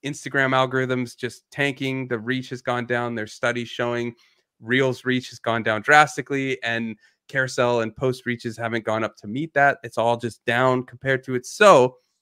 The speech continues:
with that in mind, it's a great time to think about having a, uh, website.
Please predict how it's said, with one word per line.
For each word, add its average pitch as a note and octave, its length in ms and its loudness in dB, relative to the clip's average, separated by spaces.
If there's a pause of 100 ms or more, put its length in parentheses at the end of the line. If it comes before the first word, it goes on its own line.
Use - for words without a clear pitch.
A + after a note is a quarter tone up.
(240)
with F3 200 0
that D#3 180 8
in C#3+ 80 4
mind, A#2 380 0 (140)
it's - 100 -20
a - 40 -20
great D#3 220 0
time C#3+ 260 0
to C#3 100 -10
think B2 240 -4
about A#2+ 300 -6
having A2 460 -2 (600)
a, G#2+ 420 -4 (100)
uh, G#2 240 -4
website. C3 520 -4